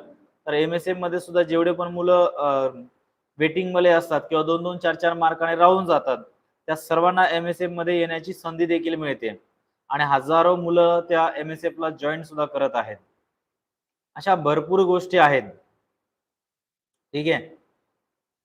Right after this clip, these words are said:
या गोष्टी होतच राहत आहेत. आता काय करणार, बेरोजगारी तेवढी वाढली ना. आणि पुढे, पहिले कसं एवढं मुलांना बाबा परफेक्ट तयारी कशी करावी, अभ्यास कसं करावा, या गोष्टी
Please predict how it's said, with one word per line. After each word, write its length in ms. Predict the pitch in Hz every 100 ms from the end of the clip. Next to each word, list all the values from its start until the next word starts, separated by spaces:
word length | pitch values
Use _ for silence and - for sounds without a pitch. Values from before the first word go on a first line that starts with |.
| 147
या 220 | 151 185
गोष्टी 600 | 185 190 190 202 175 -
होतच 400 | 156 147 165 180
राहत 220 | 175 156
आहेत. 240 | 151 135 - -
आता 160 | 123 -
काय 200 | 156 180
करणार, 260 | 180 170 156
बेरोजगारी 560 | 160 165 165 175 175
तेवढी 220 | 165 170
वाढली 320 | 165 143 127 131
ना. 180 | 151 107 101 _ _ _ -
आणि 120 | 147
पुढे, 340 | 147 165 180
पहिले 420 | 180 - 165 175
कसं 220 | 185 185 190
एवढं 400 | 185 180 185 185 - - _ _ _ 147
मुलांना 500 | 160 180 180 185 180
बाबा 220 | 175 180
परफेक्ट 500 | 175 165 170 175 185 175
तयारी 240 | 170 170
कशी 280 | 170 175 170
करावी, 480 | 165 165 165 170 175 - -
अभ्यास 360 | 139 156 165
कसं 200 | 170 170
करावा, 520 | 165 160 160 156 156 156 - _ _ _
या 140 | 156 175
गोष्टी 540 | 180 180 190 196 196